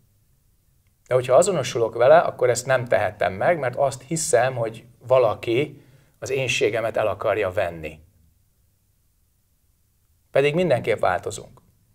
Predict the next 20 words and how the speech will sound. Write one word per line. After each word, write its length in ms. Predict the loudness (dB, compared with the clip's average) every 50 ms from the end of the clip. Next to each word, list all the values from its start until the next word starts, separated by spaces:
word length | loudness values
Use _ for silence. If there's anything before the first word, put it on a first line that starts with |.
| _ _ _ _ _ _ _ _ _ _ _ _ _ _ _ _ _ _ _ _ _ _ _ _ _ _ 0
Tehát 220 | 0 0 2 4 6
amikor 640 | 6 6 6 4 0 -2 4 6 8 8 8 6 6
rákérdezek 680 | 4 4 4 4 2 0 -2 0 0 2 0 0 4 6
arra, 180 | 6 8 8
hogy 100 | 6 4
mi 140 | 2 0 2
vagyok 360 | 4 4 4 6 4 0 2
én, 220 | 2 2 2 4 4
akkor 320 | 2 0 2 0 0 6
befelé 400 | 6 6 6 6 4 4 4 2
fordítom 540 | 0 2 0 0 2 0 -2 -2 -2 0 0
az 100 | 2 0
energiámat, 840 | 0 0 0 0 -2 0 0 0 0 0 0 0 0 0 -2 -4 -20 -20 -20 _ _ _ _ _ _ _ _ _ _ _ _ _ _
és 140 | -10 -4 2
megpróbálok 640 | 2 2 2 4 2 4 6 6 6 6 6 4
az 100 | 2 2
önképtől 580 | 4 4 4 2 2 2 0 0 2 2 2 2
az 100 | 2 2
önvalóig 640 | 2 -2 0 2 4 6 6 6 4 2 2 2 4
eljutni. 600 | 4 4 4 2 0 -4 -8 -8 -10 -10 -10